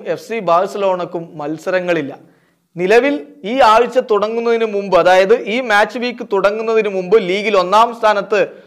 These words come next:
എഫ് സി ബാഴ്സലോണയും രണ്ടാം സ്ഥാനത്ത് റയൽ മാഡ്രിഡുമായിരുന്നു. എന്നാൽ ഈ ആഴ്ചയിലെ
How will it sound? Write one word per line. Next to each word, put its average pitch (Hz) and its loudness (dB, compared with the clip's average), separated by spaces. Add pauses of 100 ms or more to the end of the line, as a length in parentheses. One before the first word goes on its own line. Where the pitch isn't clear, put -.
(340)
എഫ് 170 -2
സി 262 -6
ബാഴ്സലോണയും 202 0
രണ്ടാം 175 2
സ്ഥാനത്ത് 196 -4
റയൽ 165 -2
മാഡ്രിഡുമായിരുന്നു. 170 -6
എന്നാൽ 190 2 (320)
ഈ 247 -4
ആഴ്ചയിലെ 254 2